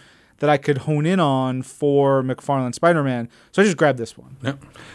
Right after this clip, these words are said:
Speaker 2: Well, this one was really key, too, just because, you know, one of the things I think that separated Todd's work on Amazing when he was working with a writer versus Todd's work here when he was doing it on his own was kind of the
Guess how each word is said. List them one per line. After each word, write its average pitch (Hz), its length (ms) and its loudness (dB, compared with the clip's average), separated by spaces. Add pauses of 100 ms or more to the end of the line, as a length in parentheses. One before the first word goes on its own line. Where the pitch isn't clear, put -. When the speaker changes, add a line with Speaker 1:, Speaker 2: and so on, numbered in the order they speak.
Speaker 2:
Well, 180 100 -6
this 247 180 -2
one 277 100 2
was 131 180 -2
really 156 240 -4
key, 156 360 -6
too, 156 400 0
just 113 200 -10
because, 120 540 -2 (380)
you - 80 -2
know, 127 100 0
one 143 240 0
of 160 60 0
the 151 60 -2
things 139 240 0
I 123 80 -2
think 123 240 -4
that 110 120 -8
separated 113 680 -2 (240)
Todd's 131 340 -2
work 117 280 -2
on 101 340 -10
Amazing 113 680 -2
when 107 120 -10
he 117 100 -2
was 110 100 -6
working 104 300 -6
with 104 180 -8
a 104 60 -6
writer 127 420 0 (320)
versus 110 280 -6
Todd's 117 340 -8
work 107 260 -6
here 180 640 -6
when 120 140 -4
he 117 120 -2
was 107 240 -6
doing 113 260 -2
it 107 100 -2
on 101 100 -8
his 95 140 -10
own 123 420 -6
was 113 160 -6
kind 147 180 0
of 127 120 2
the 123 260 0